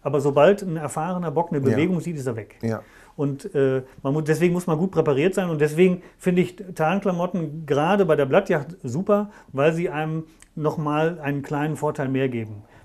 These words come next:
Speaker 1: Es ist nicht zwingend notwendig, Rehwild äugt nicht so gut wie Rotwild zum Beispiel,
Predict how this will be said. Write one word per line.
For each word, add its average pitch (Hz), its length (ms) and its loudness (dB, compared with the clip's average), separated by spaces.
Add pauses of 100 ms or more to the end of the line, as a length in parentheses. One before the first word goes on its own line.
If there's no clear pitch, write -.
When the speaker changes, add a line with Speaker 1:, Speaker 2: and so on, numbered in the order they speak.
(240)
Speaker 1:
Es 147 140 -2
ist 165 140 -4
nicht 156 160 -4
zwingend 135 220 -2
notwendig, 180 520 -2
Rehwild 147 320 0
äugt 160 220 -4
nicht 160 140 -6
so 151 100 -6
gut 143 160 -6
wie 127 60 -2
Rotwild 156 400 -2
zum 147 120 -8
Beispiel, 139 420 -4